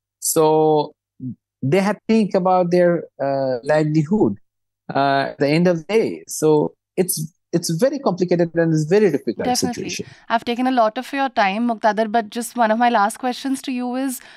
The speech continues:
Speaker 2: about the death toll, which is around one fifty right now. I want to ask you first, is this largely students? And secondly, is this a conservative estimate as to how many people have been killed in the clashes?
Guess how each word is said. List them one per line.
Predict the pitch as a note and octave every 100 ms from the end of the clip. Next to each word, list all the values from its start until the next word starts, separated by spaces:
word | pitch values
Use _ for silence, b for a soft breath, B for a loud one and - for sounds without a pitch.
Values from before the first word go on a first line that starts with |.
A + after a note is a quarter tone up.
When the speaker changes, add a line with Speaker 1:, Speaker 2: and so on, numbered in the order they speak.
| -
Speaker 2:
about | A3 G3+ G#3+ A#3+ -
the | D4
death | G#3 F#3+ G3 -
toll, | A#3+ G#3 G#3+
which | G3 G#3 - -
is | A#3 A3
around | G#3+ A3+ A3 A3+
one | G3 G#3+
fifty | - A#3+ - A3
right | G#3 F#3+
now. | F#3+ F#3 G#3+ - _ _ _
I | B3+
want | C#4 E4
to |
ask | E4 D4+ -
you | F4
first, | - C4 C#4+ -
is | C#4 A3+
this | D4+ D#4+
largely | B3 G3 F#3 A#3 C4+ D4
students? | - B3+ G3 G3+ C#4 G#4 - -
And | C#4 D4
secondly, | B3+ A3 C4+ C4+ D#4 -
is | A3+ -
this | C#4 C#4+ -
a | D4+
conservative | - A3+ G3+ G3+ A#3 B3 C4+ A#3
estimate | F3+ - A3+ A3+ A#3+ A#3 - _ _ -
as | A3+ -
to | A#3+
how | A3+
many | G#3 A3+
people | A#3 G#3 A3 A3
have | A3+ G#3 F#3
been | - A3+ A#3
killed | A#3+ G3+ A#3
in | B3
the | G#3+
clashes? | A3+ F#3 - A3 C#4+ - -